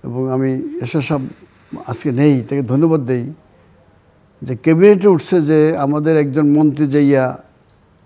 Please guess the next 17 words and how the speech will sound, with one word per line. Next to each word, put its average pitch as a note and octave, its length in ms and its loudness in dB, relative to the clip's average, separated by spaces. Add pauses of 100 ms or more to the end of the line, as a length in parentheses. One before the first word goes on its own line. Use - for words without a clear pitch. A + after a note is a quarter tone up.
(360)
উকিলদের D3+ 460 2
আন্দোলনে D3+ 760 2 (480)
শরিক D#3 400 2
হন C3+ 260 -2 (1400)
এবং C3+ 240 -4
জ্বালামি D3+ 320 4
বক্তৃতা D3 440 -2
দেন, C#3+ 320 -4 (460)
উনি C#3+ 200 -2
ক্যাবিনেটে D3 380 0
থাকতে C#3+ 320 -6
পারবেন C3+ 420 -4
কিনা, A2+ 240 -10 (1500)
সেই D#3 220 -2
ক্যাবিনেটে D3+ 280 2
আমি D3+ 100 2
বসা। A#2+ 380 -6